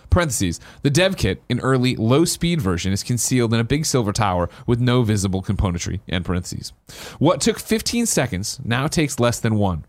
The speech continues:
point eight seconds to be exact. That's just one consequence of an S S D. There's also the speed with which a world can be rendered,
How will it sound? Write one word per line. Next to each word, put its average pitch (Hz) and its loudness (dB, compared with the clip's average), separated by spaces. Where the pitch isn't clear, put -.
point 190 2
eight 143 -2
seconds 123 -2
to - -6
be 92 0
exact. 82 -4
That's 202 2
just 277 0
one 185 4
consequence 143 -2
of 120 0
an 127 2
S 127 0
S 113 0
D. 95 -4
There's 151 4
also 190 2
the 240 2
speed 135 0
with 143 4
which 147 2
a 131 4
world 127 4
can 123 0
be 113 2
rendered, 113 0